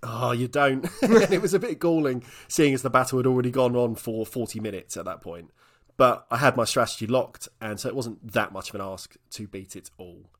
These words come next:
I think I'd like to play more games in this vein. I've thought about going back to Digimon Survive, Minty's favourite game, when school settles down a bit, as for the few hours I did play of that way back, it seems like it would work well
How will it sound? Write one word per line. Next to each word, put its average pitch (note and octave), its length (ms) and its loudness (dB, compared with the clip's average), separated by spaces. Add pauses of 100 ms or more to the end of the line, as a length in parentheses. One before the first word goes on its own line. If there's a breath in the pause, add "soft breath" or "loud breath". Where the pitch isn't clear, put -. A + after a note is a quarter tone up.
(140)
I C#3+ 80 4
think E3+ 180 0
I'd D3 140 0
like D#3+ 220 2
to - 100 -10
play C#3+ 260 0
more C#3+ 200 0
games C#3+ 440 -2
in B2+ 140 -2
this B2+ 160 0
vein. C#3 400 2 (220)
I've C3 160 -2
thought F#3+ 180 4
about C3 200 0
going C3+ 160 2
back B2+ 160 -2
to B2+ 100 -4
Digimon B2+ 400 0
Survive, C3+ 440 0
Minty's B2+ 360 -6
favourite B2 320 -2
game, B2+ 400 -4
when A#2 160 -4
school B2 260 -2
settles A2+ 340 -8
down A2+ 220 -2
a G#2+ 60 -4
bit, A#2+ 240 -4 (580 soft breath)
as A#2+ 400 2 (240)
for - 160 0
the C#3+ 80 0
few D3 220 0
hours B2 200 2
I A#2 60 0
did - 220 -2
play G2 160 -4
of F#2 80 -6
that F#2+ 140 -4
way G2 140 -4
back, G#2+ 400 -6
it - 140 -10
seems B2 340 -2
like A2+ 220 -4
it A#2 140 -8
would A#2 140 -10
work A#2 340 0
well G2 440 0